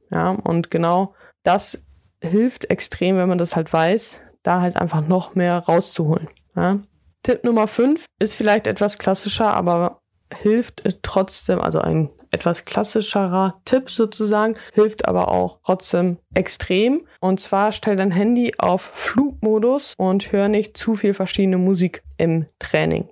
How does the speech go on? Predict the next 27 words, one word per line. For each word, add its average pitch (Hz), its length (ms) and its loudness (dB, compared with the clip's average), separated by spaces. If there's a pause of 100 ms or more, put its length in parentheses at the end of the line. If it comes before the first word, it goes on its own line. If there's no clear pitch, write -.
Zum - 180 -2
einen 240 420 2
wirst 202 380 0
du 233 40 2
nicht 208 240 0
abgelenkt. 196 640 0
Man 185 380 0
neigt 180 320 0
ganz, 226 240 0
ganz 208 220 0
schnell 185 260 0
dazu, 190 380 0
wenn 190 140 2
man 190 320 2 (240)
sowieso 175 340 2
auch - 100 -2
zum - 160 -2
Beispiel 180 260 0
den 175 100 0
Trainingsplan 190 640 0
auf - 180 -2
dem 185 160 0
Handy 202 280 2
hat, 196 280 -2 (100)
dass - 260 -2
man 180 240 2
dann 170 340 2